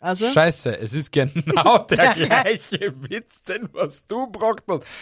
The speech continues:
Speaker 2: Super toll, ich habe keine Witze mehr für euch. Du kleines Arsch.
Speaker 1: Dafür hab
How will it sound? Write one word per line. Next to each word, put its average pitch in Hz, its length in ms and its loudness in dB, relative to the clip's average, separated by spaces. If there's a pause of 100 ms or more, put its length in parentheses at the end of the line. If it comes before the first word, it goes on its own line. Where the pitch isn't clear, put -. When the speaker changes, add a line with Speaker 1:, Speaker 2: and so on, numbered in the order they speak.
(160)
Speaker 2:
Super 302 560 4
toll, 247 320 6 (160)
ich - 160 2
habe 220 340 4
keine 226 480 2
Witze 233 320 0
mehr 214 200 6
für 208 180 4
euch. 165 320 6 (460)
Du 214 240 6
kleines 202 680 2 (100)
Arsch. 202 720 4 (680)
Speaker 1:
Dafür 359 240 6
hab 392 100 -2